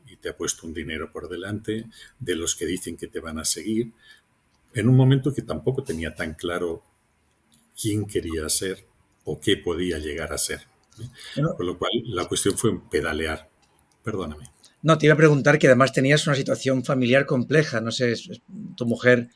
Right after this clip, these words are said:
Speaker 2: ¿no? Sí.
Speaker 1: Superada.
Speaker 2: Su-
Speaker 1: Su-, duró, duró mes y medio, pero que me, me desbordó, pero superada.
Speaker 2: Claro.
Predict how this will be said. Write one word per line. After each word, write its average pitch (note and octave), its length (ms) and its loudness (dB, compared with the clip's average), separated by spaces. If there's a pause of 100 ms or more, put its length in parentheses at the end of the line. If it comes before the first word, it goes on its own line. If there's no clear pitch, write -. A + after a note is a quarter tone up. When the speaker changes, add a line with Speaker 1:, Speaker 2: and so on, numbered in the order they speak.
(540)
Speaker 2:
¿no? C#3 120 -2
Sí. B2+ 120 2
Speaker 1:
Superada. E2 440 0 (160)
Speaker 2:
Su- - 160 -8
Speaker 1:
Su-, - 200 -4
duró, F2 500 -2
duró E2+ 1080 -2
mes E2+ 300 -4
y F2+ 60 -8
medio, G#2 440 -2 (500)
pero D2 760 -4
que D#2+ 80 -14
me, E2 240 -10 (120)
me E2+ 200 -10
desbordó, E2 880 -4 (100)
pero C#2+ 380 -10
superada. - 560 -12 (1160)
Speaker 2:
Claro. G#2+ 280 -6